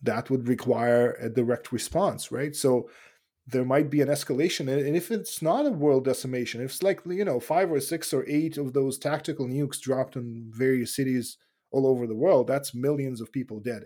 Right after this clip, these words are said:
anyway. So I don't think that we're at risk of a total global catastrophe, but I do think we're at risk of, of a, a nice little nuclear exchange, uh, with hundreds of thousands or millions of dead people as part of this.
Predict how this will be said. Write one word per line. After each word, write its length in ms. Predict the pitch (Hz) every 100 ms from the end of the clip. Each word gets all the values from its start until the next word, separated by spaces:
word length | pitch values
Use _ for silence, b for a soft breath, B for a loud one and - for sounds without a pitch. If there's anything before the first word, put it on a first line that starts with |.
| -
anyway. 340 | 143 123 98 -
So 260 | 147 120 - B B B B _ _ _ _ _
I 120 | 127
don't 340 | 139 196 214 -
think 260 | 180 185
that 160 | 180 151
we're 160 | 147 131
at 140 | -
risk 300 | 127 139 -
of 120 | 120
a 60 | 107
total 440 | - 123 131 120
global 680 | 107 117 135 139 139 123 135 _ _ _ _ _ _ _ _ -
catastrophe, 680 | 139 139 131 - 165 - 233
but 160 | 156
I 100 | 131
do 180 | 139 269
think 260 | 285 185 135
we're 160 | 131 123
at 160 | 117
risk 280 | 135 143 -
of, 240 | 110 110 -
of 200 | 117 107
a, 160 | 107 107 120
a 100 | 113 110
nice 540 | 123 139 156 151 -
little 400 | 120 120 117 113
nuclear 500 | 113 127 127 117 107
exchange, 680 | 107 - - 123 117 107 - B B B B B - -
uh, 60 | 113
with 180 | 107 107
hundreds 480 | - 135 113 107
of 100 | 110
thousands 460 | - 117 110 107 104
or 80 | 98
millions 440 | 110 110 101 98
of 160 | 95 - _ _ _ _ -
dead 260 | - 101 -
people 380 | 110 107 101 -
as 120 | 101 -
part 260 | - 98
of 120 | 98 -
this. 240 | -